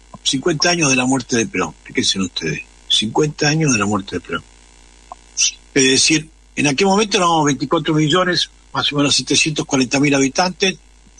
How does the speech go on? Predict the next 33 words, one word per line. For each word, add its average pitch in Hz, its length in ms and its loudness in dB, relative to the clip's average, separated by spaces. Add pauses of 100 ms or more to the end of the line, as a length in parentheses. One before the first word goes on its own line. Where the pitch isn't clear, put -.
(320)
y 139 60 0
hoy 143 80 2
somos 147 300 0
cuarenta 131 300 0
y - 20 -4
cuatro 135 260 0
millones, 123 500 2
póngale 139 360 2
algunos 123 320 2
más 110 180 0
también, 101 400 -2
¿no? 85 80 0 (1400)
O - 40 -4
sea, 233 200 2
que 185 140 0
hay 196 100 2
veinte 233 260 0
millones 196 380 2
de 185 60 0
argentinos 196 580 -2
que - 160 -6
no 170 160 0
conocieron 160 480 0
a 139 40 0
Perón, 160 380 0 (920)
que - 100 2
no 151 100 2
saben 165 320 0
qué - 100 -2
es - 60 0
la 147 80 2
revolución 131 360 0
justicialista, 139 800 -2